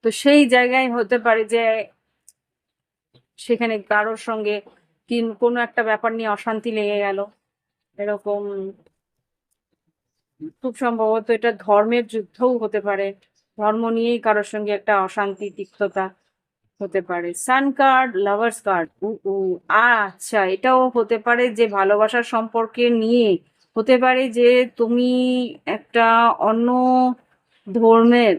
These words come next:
অন্য কোনো ধর্মের মানুষের সঙ্গে তোমার সম্পর্ক রয়েছে।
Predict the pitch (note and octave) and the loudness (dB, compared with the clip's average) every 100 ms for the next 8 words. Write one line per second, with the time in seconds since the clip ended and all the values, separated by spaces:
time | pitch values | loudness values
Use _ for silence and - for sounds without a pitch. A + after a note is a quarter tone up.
0 | - F#3 G#3+ A#3 A#3+ A#3+ A#3+ B3 G#3+ G#3+ | 0 0 2 2 0 0 0 0 2 4
1 | G#3 A3+ A#3 A#3 A3 _ _ _ _ _ | 4 0 0 -2 -6 _ _ _ _ _
2 | G#3 G3+ G#3+ A3+ A#3+ A3+ A3+ G#3+ A3 A3+ | -2 0 0 -2 -2 -2 -2 -4 0 0
3 | A3+ G#3+ G3+ G3+ G#3 A3 F#3+ _ _ _ | 0 -2 -2 2 2 0 -6 _ _ _
4 | _ - A3 G#3+ G#3+ G#3 A3 G#3+ G#3+ G3+ | _ -4 0 2 0 0 2 4 4 4
5 | F3+ D#3+ | -2 -4